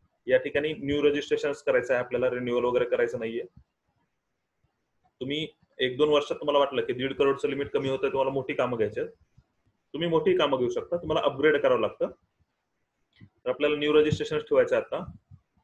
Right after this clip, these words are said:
आता ही division कोणती घ्यायची, तर division तुम्हाला तुमचं जे, अ, तुम्ही जिथल्या जिल्ह्याचे आहात त्या जिल्ह्याचा जो तुमचा पीडब्ल्यूडी डिव्हिजन असेल ते घ्यायचे, कारण त्या पीडब्ल्यूडी डिव्हिजनला तुम्हाला तुमचं license, अ,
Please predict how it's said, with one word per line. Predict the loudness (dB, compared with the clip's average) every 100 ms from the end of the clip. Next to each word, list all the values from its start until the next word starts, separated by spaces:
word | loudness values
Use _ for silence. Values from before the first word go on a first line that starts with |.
| -8
आता | -2
ही | 0
division | 2 2 2 2 2
कोणती | 0 0 0
घ्यायची, | -2 -2 -10 -20 -8
तर | -6
division | -2 -2 -2 -2
तुम्हाला | -2 -2 0 -2 -4 -14 -14
तुमचं | -14 -2 0
जे, | 2 2 2 -4 _ _ _ _ -4
अ, | 0 2 0 -2 _ _ _ _ _ _
तुम्ही | -6 -4 -4
जिथल्या | 0 2
जिल्ह्याचे | 4 6 6 6
आहात | 2 0
त्या | -2 0
जिल्ह्याचा | 2 2 2 2 2
जो | 0
तुमचा | -6 -6 -4
पीडब्ल्यूडी | 0 4 4 4 -2
डिव्हिजन | -2 -2 -2 -2
असेल | -4 -8 -6
ते | -4 0
घ्यायचे, | 0 0 -2
कारण | 0 0 -2 -6 _ _ _ _
त्या | 0
पीडब्ल्यूडी | 0 2 2 2 -2
डिव्हिजनला | -2 -2 -4 -4 -6
तुम्हाला | -6 -4 -4
तुमचं | -6 -8 -4 -4 -4 _
license, | -2 0 0 -2 -6 -6 -16 _ _ _ _ _ _
अ, | -8